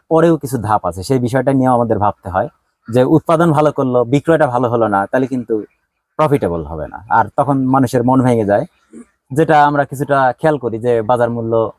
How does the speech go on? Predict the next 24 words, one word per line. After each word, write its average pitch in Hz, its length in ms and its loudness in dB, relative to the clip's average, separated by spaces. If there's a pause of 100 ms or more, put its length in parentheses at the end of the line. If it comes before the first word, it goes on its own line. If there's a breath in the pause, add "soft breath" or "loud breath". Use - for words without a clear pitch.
(420)
কিছুটা 120 340 0
হলেও 117 320 2
কম 120 280 -2
দেখা 107 200 0
যায় 95 200 0
মাংসের, 110 460 -2
কারণ 101 240 -2
কিছুদিন 110 340 -2
আগে 101 160 2
কোরবানির 104 440 0
ঈদ 98 80 -6
গেছে, 98 220 -6
যার 104 120 2
কারণে 101 220 -2
হয়তোবা, 95 340 -2 (600)
মানে, 92 280 0 (280)
হাঁস 104 340 -4
মুরগি 101 240 -4
মাংসের 117 360 -2
চাহিদাটা 107 340 -2
একটু 101 160 -10
কম। 120 280 -2 (380)
আর 104 160 0 (120)
এক 147 180 2